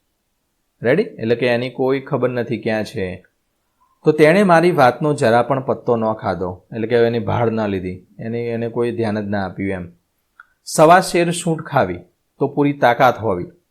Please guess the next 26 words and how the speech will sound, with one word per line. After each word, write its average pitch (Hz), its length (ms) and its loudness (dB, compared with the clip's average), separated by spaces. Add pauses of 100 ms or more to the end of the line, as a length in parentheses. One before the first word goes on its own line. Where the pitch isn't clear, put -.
(120)
વાક્ય 127 280 2
બનાવીએ, 98 520 -4 (200)
યુદ્ધમાં 170 360 4
સૈનિકોએ 160 500 4
સવા 127 320 4
શેર 139 260 0
સૂંઠ 131 300 -8
ખાધી 127 340 -4
અને 117 160 -2
દુશ્મનોને 110 640 -6 (340)
હરાવ્યા. 92 440 -2 (960)
નીચેનું 156 380 0
જે 135 160 2
આ, 139 260 4
અ, 117 480 -6
કૌંસમાં 117 460 -4
આપેલું 120 300 -2
છે 139 160 -2
તે 120 120 -6
તમારે 104 300 -4
સમજી 107 320 -6
લેવાનું 117 420 0
છે, 120 320 -6 (240)
જે 113 140 -2
તમારે 110 440 -2 (800)
ઘણી 127 200 -2